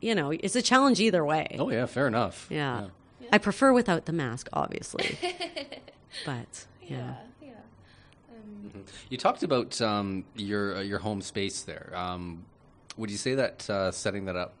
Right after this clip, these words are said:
Speaker 2: uh, helped, uh, ritualize your practice a little bit?
Speaker 1: This is a
Speaker 3: Stephen
Speaker 1: big
Speaker 3: loves this
Speaker 1: pause.
Speaker 3: term.
Speaker 2: I
Speaker 1: I
Speaker 2: love
Speaker 1: know.
Speaker 2: this.
Speaker 3: You wanna elaborate on what you mean? Yeah. Maybe elaborate on what you mean by ritualize, 'cause I think that's a term you love.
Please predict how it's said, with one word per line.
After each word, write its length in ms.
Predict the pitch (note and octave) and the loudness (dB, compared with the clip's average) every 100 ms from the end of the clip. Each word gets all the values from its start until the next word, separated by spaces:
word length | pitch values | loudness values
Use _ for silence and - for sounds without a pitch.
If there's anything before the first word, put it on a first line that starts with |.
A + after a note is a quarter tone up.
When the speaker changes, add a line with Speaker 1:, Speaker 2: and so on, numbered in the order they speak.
| - | -6
Speaker 2:
uh, 200 | F2+ E2 - - - - | -6 -8 -14 -20 -20 -8
helped, 360 | G2+ F#2+ - | -6 -6 -8
uh, 480 | G2+ F2+ E2+ E2+ E2 D#2+ D#2+ E2+ | -4 -2 0 -2 -4 -8 -10 -6
ritualize 640 | F#2+ - G2 F#2+ G2+ G#2+ | -6 -6 -6 -4 -6 -8
your 80 | A2 | -10
practice 420 | - A2+ - - | -10 -10 -12 -14
a 40 | |
little 180 | B2 C3 | -12 -12
bit? 160 | C#3 F3 - - - - - - - _ _ - - - | -12 -14 -16 -20 -20 -20 -20 -20 -20 _ _ -20 -20 -20
Speaker 1:
This 80 | - | -18
is 60 | |
a 40 | - | -12
Speaker 3:
Stephen 180 | A3 G3+ | -4 -2
Speaker 1:
big 80 | B3 | 0
Speaker 3:
loves 140 | G#3 | -2
this 380 | E3+ D3 C#3 C3+ | -2 -4 -4 -4
Speaker 1:
pause. 80 | D#3+ | -6
Speaker 3:
term. 100 | F#3+ - - | -8 -18 -14
Speaker 2:
I 60 | - | -8
Speaker 1:
I 40 | |
Speaker 2:
love 60 | D#3+ D#3 | -4 0
Speaker 1:
know. 240 | D#3 D3+ D3 | 0 -2 -6
Speaker 2:
this. 120 | D#3+ | -10
Speaker 3:
You 160 | A#3+ B3 | -4 -2
wanna 160 | B3+ B3 | 0 0
elaborate 460 | A3+ G3 F#3+ G3+ | 2 2 2 0
on 80 | G3+ | -2
what 140 | F#3+ F3+ | -6 -10
you 80 | |
mean? 240 | F#3+ F3+ F3+ | -10 -10 -4
Yeah. 220 | G#3 F3 - - | 2 2 0 -6
Maybe 160 | F#4 G#4 B4 | 0 4 10
elaborate 440 | B3 G#3 A3 G#3+ | 12 12 12 12
on 100 | A3 | 12
what 100 | G3 | 12
you 80 | G#3 | 10
mean 200 | G3+ G3 | 8 8
by 140 | G3 | 6
ritualize, 680 | E3 F3+ F#3+ - F3 E3 F3 | 6 4 2 2 0 0 0
'cause 120 | G#3 | 0
I 80 | A3 | 2
think 140 | A#3+ C#4 | 4 4
that's 160 | F4 | 2
a 40 | F4 | 4
term 260 | D#4 C4+ | 6 8
you 140 | G3+ G#3+ | 8 6
love. 320 | F#3+ C#3 G#3+ | 6 2 -4